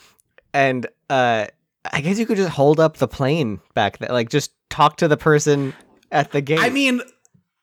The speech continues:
Speaker 2: there is a world in which this happens to you now and you're like, you know, they will be here in one minute. You can try to beg for a minute. I, I'm sure that could, you know, the right mood person, the right time, the right story. But yeah, I don't think you're,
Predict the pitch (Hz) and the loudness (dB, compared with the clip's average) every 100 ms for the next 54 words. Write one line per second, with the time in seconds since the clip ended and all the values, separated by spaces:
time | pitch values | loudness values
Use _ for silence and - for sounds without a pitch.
0 | _ 202 196 277 294 302 277 214 196 202 | _ -4 0 2 2 0 0 -2 -2 0
1 | 190 175 165 165 - - 147 165 165 156 | 2 2 0 0 -4 -10 -6 -2 -2 2
2 | 156 156 147 - 165 139 139 139 135 123 | 0 0 -4 -2 2 2 4 4 4 2
3 | 120 120 113 110 - - - - 139 123 | -2 -2 -4 -6 -10 -20 -20 -10 -6 -4
4 | 120 131 131 131 151 160 151 147 139 135 | -2 -2 0 0 0 0 4 4 4 2
5 | 143 139 139 139 135 131 139 143 - 151 | 0 0 2 2 2 0 0 0 2 2
6 | 147 123 135 135 123 143 123 120 147 156 | 2 2 2 0 0 -2 0 2 2 2
7 | 131 120 135 123 - 139 139 - - 175 | 0 0 -2 -4 -4 -2 -2 -2 0 2
8 | 165 139 131 135 120 117 139 131 123 - | 4 2 0 -4 -4 -10 -18 -20 -20 -12
9 | 151 127 127 139 151 139 131 151 151 135 | -6 -4 -2 0 2 0 0 2 2 0
10 | - 143 139 139 127 135 131 - 135 135 | 0 0 0 -2 -2 -2 -2 -2 -2 -2
11 | 127 139 120 - 147 143 131 113 - - | -2 -2 -4 -4 0 0 0 -2 -6 -18
12 | - - - 143 139 147 127 135 131 139 | -20 -16 -2 0 2 4 4 2 -2 -4
13 | 120 113 123 | -6 -6 -8